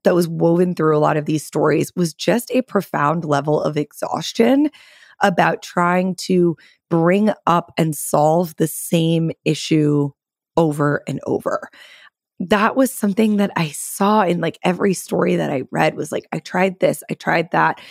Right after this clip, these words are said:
I went to a therapist, I wrote them a letter, I called them on the phone, I explained my feelings in this way." And, like, the other person just, like,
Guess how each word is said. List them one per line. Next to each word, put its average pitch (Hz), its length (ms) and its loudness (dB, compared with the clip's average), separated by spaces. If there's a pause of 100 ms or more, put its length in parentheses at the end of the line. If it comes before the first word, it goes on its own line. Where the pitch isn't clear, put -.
(400)
I 180 160 2
went 208 200 2
to 220 100 2
a 202 60 2
therapist, 151 500 0
I 156 80 0
wrote 185 260 0
them 190 160 0
a 175 80 0
letter, 151 420 0
I 156 220 0
called 196 400 -2
them 185 160 0
on 175 140 2
the 170 80 -4
phone, 156 340 -2
I 151 80 0
explained 190 460 -2
my 190 100 2
feelings 180 400 -2
in 165 80 -2
this 160 220 -6
way." 156 160 0
And, 117 100 -8
like, - 160 -12
the - 120 -8
other 208 180 0
person 214 320 -6
just, - 160 -14
like, - 120 -6